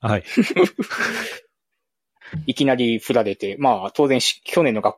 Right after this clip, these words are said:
Speaker 2: 去年がどうだったかとか全く全然知らないままに。
Speaker 1: あー、そうですね。その、
Speaker 2: うん。
Speaker 1: いればね、日本で同じ
Speaker 2: 日本にいればさ、うん。
Speaker 1: 学校にいれば、その、あ、このクラスはこういうやつがいるなとかはわかりますもんね。
Speaker 2: そうそう、わかります。癖がわかんだけど、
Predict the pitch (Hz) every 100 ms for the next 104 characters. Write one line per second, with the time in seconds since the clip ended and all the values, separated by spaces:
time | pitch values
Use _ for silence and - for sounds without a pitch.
0 | - 165 131 101 120 113 104 - 95 -
1 | 98 - 104 107 107 104 - 113 110 107
2 | 101 87 - _ _ 117 117 110 98 92
3 | 87 120 104 85 90 107 135 - 98 92
4 | 87 87 _ _ _ _ 104 98 - _
5 | _ - 131 170 104 80 92 110 123 175
6 | 170 110 95 85 - - 143 127 120 123
7 | 127 110 - 107 117 107 98 120 - 135
8 | 123 127 135 113 95 - 104 95 92 90
9 | _ 113 98 - _ _ _ - - 117
10 | 123 - 127 120 110 95 90 - 117 117
11 | 117 117 - 98 90 95 104 95 92 85
12 | 85 82 92 110 110 110 107 82 110 110
13 | 107 98 - 95 - - - 135 120 117
14 | 117 90 98 101